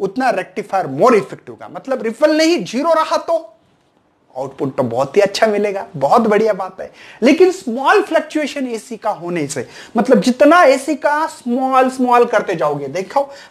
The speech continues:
हमने इसके पहले भी पढ़ा था, याद होगा, जो ब्लॉक डायग्राम, देखो मैंने बोला था हमने एसी भेजा था ऐसे, याद है,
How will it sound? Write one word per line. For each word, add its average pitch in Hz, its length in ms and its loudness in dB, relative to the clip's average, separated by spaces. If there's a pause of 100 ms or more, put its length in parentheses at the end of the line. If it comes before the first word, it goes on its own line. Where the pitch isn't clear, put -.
हमने 226 240 0
इसके 226 280 -2
पहले 196 320 4
भी 175 200 -2 (300)
पढ़ा 185 180 4
था, 220 140 -2
याद 185 320 0
होगा, 175 280 0 (300)
जो 160 200 2
ब्लॉक 180 300 2
डायग्राम, 147 440 -2
देखो 160 200 -8
मैंने 185 220 -2
बोला 214 220 0
था 214 100 0
हमने 196 280 0
एसी 196 280 0
भेजा 190 280 0
था 196 160 -4
ऐसे, 190 280 -2 (360)
याद 175 260 4
है, 185 260 -4